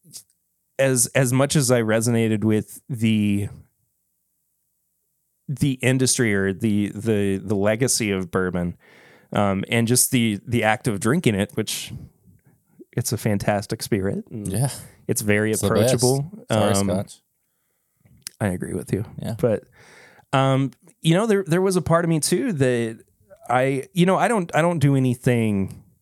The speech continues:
Speaker 1: uh, halfway. I, I'm, I'm pretty committed from the get-go on a lot
Speaker 2: Sure.
Speaker 1: of things.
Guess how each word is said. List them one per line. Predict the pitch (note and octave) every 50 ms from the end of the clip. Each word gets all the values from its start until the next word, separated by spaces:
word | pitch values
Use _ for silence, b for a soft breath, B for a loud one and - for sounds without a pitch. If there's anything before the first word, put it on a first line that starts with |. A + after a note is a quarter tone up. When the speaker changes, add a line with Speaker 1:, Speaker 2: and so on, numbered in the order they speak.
| _ _ _ _ _ _ _ _ _ _ _ _ _ _ _ _ _
Speaker 1:
uh, | - A2+ A2 G#2 G2+ G2 G2+ G2 -
halfway. | A2 - A#2+ G#2+ F2+ - G#2+ G2 F2+ E2+ F2+ F#2 - - _ _ _ _ _ _ _ -
I, | - A2 A#2+ A#2+ A#2+ A2+
I'm, | A2+ A#2+ B2+ C3+ C3+ C3 -
I'm | - B2 C3 C3
pretty | - - - E3 D#3 C#3 B2
committed | - - A#2+ A#2 A2+ A#2 A2+ A2 G2+ G2+ F#2+ -
from | - A2+ G#2+
the | G2+ F#2
get-go | F#2 G2+ F#2+ F#2+ - G2+ F#2+ F#2 F2+
on | F2 F#2 F2+
a |
lot | F2+ F#2 F#2 F2+
Speaker 2:
Sure. | F2+ G2
Speaker 1:
of | F#2+ F#2+
things. | - G2 F#2+ F#2+ F#2+ - -